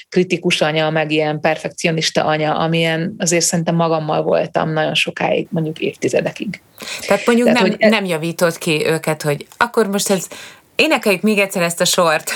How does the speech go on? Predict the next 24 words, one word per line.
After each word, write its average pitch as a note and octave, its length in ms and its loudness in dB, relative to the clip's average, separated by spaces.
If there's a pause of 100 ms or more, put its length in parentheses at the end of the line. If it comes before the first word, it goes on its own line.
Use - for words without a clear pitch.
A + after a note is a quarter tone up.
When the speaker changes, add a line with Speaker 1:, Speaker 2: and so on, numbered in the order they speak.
(160)
Speaker 1:
Jaj, G3 460 4 (320)
Speaker 2:
Nem. G3+ 160 4
Speaker 1:
figyelj, F#3 220 2
és - 280 0
azt, C4 340 0
arra B3+ 180 4
is A#3+ 120 0
rájöttem, G#3 300 0
hogy G3+ 120 0
erre, G3 280 0
ez G3 180 -6
nem A3 240 0
én F#3 220 -2
kell, E3 240 -2
hogy D#3+ 180 -2
legyek. D#3+ 360 0
Tehát E3 200 -2
én G3+ 200 2
túl C4+ 180 2
sok - 180 -2
mindent F3 300 2
képviselek F3 640 0
önmagában G3 580 2
már, D#3+ 280 -2